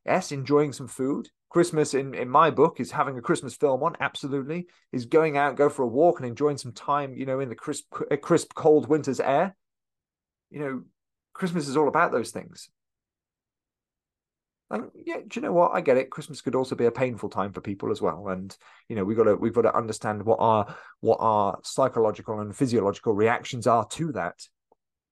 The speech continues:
But we can get through this week by just being mindful about what it is that we eat and how we eat. Twiglets are life.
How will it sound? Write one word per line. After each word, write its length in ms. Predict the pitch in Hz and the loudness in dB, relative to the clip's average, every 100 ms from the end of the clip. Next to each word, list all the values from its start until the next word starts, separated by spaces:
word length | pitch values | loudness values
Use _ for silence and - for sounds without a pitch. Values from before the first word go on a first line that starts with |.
| _ _ _ _ _ - | _ _ _ _ _ 0
But 60 | 139 | 2
we 120 | 143 | 4
can 140 | 135 | 4
get 180 | 143 170 | 4 4
through 160 | 208 185 | 4 2
this 180 | 113 | 0
week 220 | 107 95 - | -2 -4 -4
by 100 | 107 | -6
just 160 | - | -6
being 160 | 113 98 | -8 0
mindful 360 | 98 117 101 | 0 2 0
about 180 | 87 87 | 0 0
what 120 | 104 | 0
it 100 | 95 | -4
is 100 | 95 | -6
that 100 | - | -6
we 120 | - 107 | -4 -4
eat 240 | - - _ _ _ _ _ | -4 -12 _ _ _ _ _
and 120 | 110 | -8
how 320 | - - 107 120 | -6 0 4 4
we 140 | 107 | 4
eat. 380 | - 85 - - _ _ _ _ _ _ _ _ _ _ _ _ _ _ _ _ _ _ _ - | 2 -4 -8 -20 _ _ _ _ _ _ _ _ _ _ _ _ _ _ _ _ _ _ _ 0
Twiglets 400 | 151 135 135 - | 2 4 2 2
are 100 | 101 | 2
life. 420 | 123 123 - | 4 2 -2